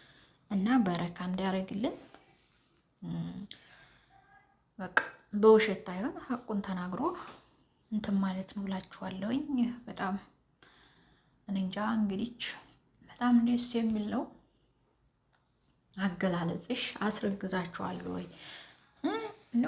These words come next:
ሞ-፣ በአንበርስ ገዝታችኋል እንዴ ብላችኋለች። እና አዎ፣ እውነቷን ነው። የተንቢ ሀቅ ሀቁን ነው። የሴት ጀግና ናት እሷ፣ ስትናገር ወደ ኋላ አትልም። እ፣ በካሜራ <laughs>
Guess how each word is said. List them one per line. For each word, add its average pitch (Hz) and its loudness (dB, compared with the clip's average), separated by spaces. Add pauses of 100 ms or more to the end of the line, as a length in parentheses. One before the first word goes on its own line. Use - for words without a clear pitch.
(260)
ሞ-፣ 254 8 (400)
በአንበርስ 208 2
ገዝታችኋል 185 -2
እንዴ 185 2
ብላችኋለች። 302 2
እና 220 4 (720)
አዎ፣ 208 2
እውነቷን 196 0
ነው። 269 2 (520)
የተንቢ 196 -2 (160)
ሀቅ - -8
ሀቁን 196 -8
ነው። 185 -6 (140)
የሴት 196 -6
ጀግና 190 -6
ናት 175 -6
እሷ፣ - -18 (300)
ስትናገር 185 -4
ወደ 180 -4
ኋላ 180 -2
አትልም። 190 -6 (840)
እ፣ 214 0
በካሜራ 233 8 (500)
<laughs> - -2